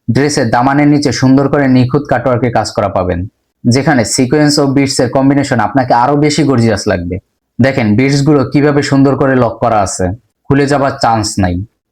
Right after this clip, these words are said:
আপুরা প্রিমিয়াম লুক চাচ্ছেন, তাহলে এই কালারটি নিতে পারেন। ড্রেসের সাথে স্লিভস দেওয়া আছে, স্লিভসের নিচের অংশে এমব্রয়ডারির সাথে সিকোয়েন্সের কাজ করা, ছিটানো ছিটানো এমব্রয়ডারি ফ্লাওয়ারের কাজ করা পাবেন। ব্যাক সাইড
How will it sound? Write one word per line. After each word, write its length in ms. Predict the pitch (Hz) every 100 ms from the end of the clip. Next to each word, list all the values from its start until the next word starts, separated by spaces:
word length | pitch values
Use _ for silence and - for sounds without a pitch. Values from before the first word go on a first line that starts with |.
| 127
আপুরা 280 | 127 170 135 -
প্রিমিয়াম 320 | 147 151 156
লুক 140 | 156 151 -
চাচ্ছেন, 380 | 160 - 135 90 -
তাহলে 280 | 123 139 143 139
এই 80 | 143
কালারটি 360 | 147 143 127 127
নিতে 220 | 113 107
পারেন। 260 | 98 90 85 101 _ _ _ -
ড্রেসের 400 | 120 147 147 156
সাথে 200 | 160 127 117
স্লিভস 400 | - 147 135 - 131
দেওয়া 200 | 131 120 104
আছে, 220 | 95 92 90 - _ _ -
স্লিভসের 420 | 143 147 143 139
নিচের 280 | 131 131 143
অংশে 360 | 139 139 127 95 - _ -
এমব্রয়ডারির 460 | 123 135 135 139 135
সাথে 180 | 143 123
সিকোয়েন্সের 480 | 110 127 135 131 127 123
কাজ 100 | 110 -
করা, 200 | 98 87 98 _ _ _ _ _ -
ছিটানো 340 | 135 143 147
ছিটানো 340 | 139 147 143 123 113
এমব্রয়ডারি 380 | 127 135 143 127
ফ্লাওয়ারের 360 | 123 123 120 117
কাজ 100 | 113 -
করা 140 | 107
পাবেন। 320 | 98 95 92 90 101 _ _ -
ব্যাক 220 | 131 131
সাইড 200 | -